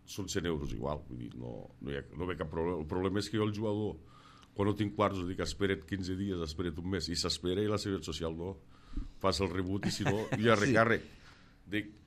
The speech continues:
Speaker 1: dic, «Aviam», dic, «jo el pressupost serà el mateix, perquè em costarà el mateix, distribuït diferent», dic, «però el problema tinc és que amb un jugador jo li puc dir, espera't una setmana, o espera't un mes». I els jugadors s'esperen, els entrenadors s'esperen,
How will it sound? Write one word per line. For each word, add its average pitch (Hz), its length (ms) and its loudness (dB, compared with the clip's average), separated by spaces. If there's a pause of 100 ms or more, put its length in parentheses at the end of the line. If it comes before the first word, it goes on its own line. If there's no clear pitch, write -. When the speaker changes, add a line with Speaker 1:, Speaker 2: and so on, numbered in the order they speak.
(500)
Speaker 1:
dic, 92 180 -6
«Aviam», 101 360 2
dic, 92 100 -4
«jo 98 80 2
el 98 60 -4
pressupost 95 480 -2
serà 92 100 4
el 87 80 2
mateix, 104 400 0
perquè 82 300 -10
em 76 100 -8
costarà 82 320 -2
el 78 80 0
mateix, 90 500 -4 (800)
distribuït 78 540 -4
diferent», 92 400 0
dic, 123 160 -6
«però 87 220 2 (120)
el 85 100 -4
problema 82 360 -2
tinc 107 180 -2
és 85 160 -2
que 101 140 -6
amb 87 80 -6
un 87 80 -2
jugador 78 220 0
jo 78 80 -2
li - 20 -4
puc 78 160 -8
dir, 71 80 -6
espera't 127 400 -2
una 135 100 0
setmana, 95 440 -2 (120)
o 76 360 -6 (260)
espera't 117 320 -2
un 110 140 0
mes». 78 320 -6 (560)
I 80 100 -6
els 80 80 -2
jugadors 80 340 0
s'esperen, 104 540 2
els 90 100 -2
entrenadors 78 460 -2
s'esperen, 92 560 -4